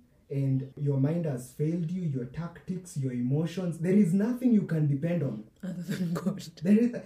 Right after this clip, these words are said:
Speaker 1: so, so that's the time where your attention completely is on God, and you realize, "God, you're the only one who can help me." So it's a blessing. It's a
Speaker 2: Mm.
Speaker 1: blessing to reach such a state where you can fully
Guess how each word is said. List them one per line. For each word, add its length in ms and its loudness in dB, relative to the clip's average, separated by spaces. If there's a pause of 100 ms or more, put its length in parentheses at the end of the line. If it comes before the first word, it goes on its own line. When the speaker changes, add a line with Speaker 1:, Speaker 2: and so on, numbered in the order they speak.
(140)
Speaker 1:
so, 180 2
so 180 0
that's 320 0
the 160 -4
time 280 -2
where 140 -4
your 280 2
attention 520 -2
completely 680 -4
is 160 -4
on 220 -4
God, 260 -2
and 160 -6
you 100 -6
realize, 520 0 (100)
"God, 340 -4 (440)
you're 120 -2
the 80 -2
only 220 0
one 160 -4
who 100 -6
can 220 -10
help 200 -18 (160)
me." 80 -20
So 120 0
it's 140 0
a 60 0
blessing. 560 0
It's 100 -6
a 60 2
Speaker 2:
Mm. 80 2
Speaker 1:
blessing 400 0
to 80 -6
reach 200 -2
such 260 -6
a 80 -2
state 360 -6
where 340 -4 (420)
you 220 -8
can 260 -12 (120)
fully 540 -6